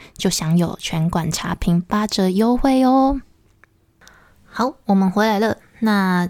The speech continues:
你们还记得刚刚的题目吗？嘉义除了木都之称，还有什么都之称？答案是画都。为什么呢？这个又要从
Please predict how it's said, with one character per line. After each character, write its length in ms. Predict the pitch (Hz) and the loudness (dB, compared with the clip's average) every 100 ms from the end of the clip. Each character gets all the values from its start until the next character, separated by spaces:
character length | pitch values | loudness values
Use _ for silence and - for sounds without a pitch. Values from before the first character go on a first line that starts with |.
| 214 | 0
你 100 | 190 | 2
们 100 | 185 | 2
还 140 | 190 | 0
记 220 | 196 262 | -4 -2
得 100 | 220 | -2
刚 140 | 196 214 | 2 4
刚 100 | 220 | 4
的 60 | |
题 180 | 208 196 | 2 2
目 160 | 208 220 | 4 4
吗？ 240 | 220 208 - _ _ - - | 2 -2 -10 _ _ -20 -10
嘉 220 | 214 202 | -6 -4
义 320 | 226 202 180 - | -2 -2 -2 -8
除 220 | - - 196 | -8 -2 2
了 80 | |
木 240 | 190 220 190 | 4 4 2
都 160 | 190 | 0
之 240 | 185 - 190 | -4 -2 -2
称， 280 | - 180 175 | 0 0 0
还 180 | 180 | 0
有 120 | 165 175 | -2 -2
什 160 | 180 | -4
么 80 | 208 - | -8 -4
都 180 | 170 165 | -4 -2
之 220 | - 160 | -2 -4
称？ 340 | - 156 156 - - _ - - - - - - - | -4 -4 -4 -8 -18 _ -20 -20 -20 -20 -20 -20 -10
答 140 | - 175 | -4 -2
案 260 | 180 220 | 2 2
是 320 | 190 - 196 - - - - - | 2 0 -2 -2 -20 -20 -20 -20
画 480 | - 302 220 175 | -4 2 2 0
都。 360 | 180 220 214 214 - _ _ _ _ - - - | -2 0 0 0 -8 _ _ _ _ -20 -18 -2
为 100 | 302 | 0
什 120 | 247 | 2
么 160 | 202 185 | 4 4
呢？ 240 | 196 196 | 4 2
这 100 | 202 | 0
个 100 | - | -2
又 80 | 190 196 | 0 0
要 120 | 196 | 0
从 420 | - 170 165 | 0 2 4